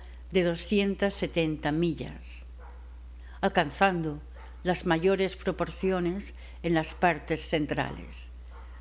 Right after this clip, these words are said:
donde el ancho tiene hasta sesenta millas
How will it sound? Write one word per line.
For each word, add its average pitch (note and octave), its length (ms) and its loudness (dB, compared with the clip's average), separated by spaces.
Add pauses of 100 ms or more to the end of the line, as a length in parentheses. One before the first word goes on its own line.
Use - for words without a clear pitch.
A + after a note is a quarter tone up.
(120)
donde F3 260 4
el E3+ 100 6
ancho G3+ 400 4
tiene G#3 420 2
hasta F3 340 0
sesenta G#3 540 2
millas C#3+ 720 -2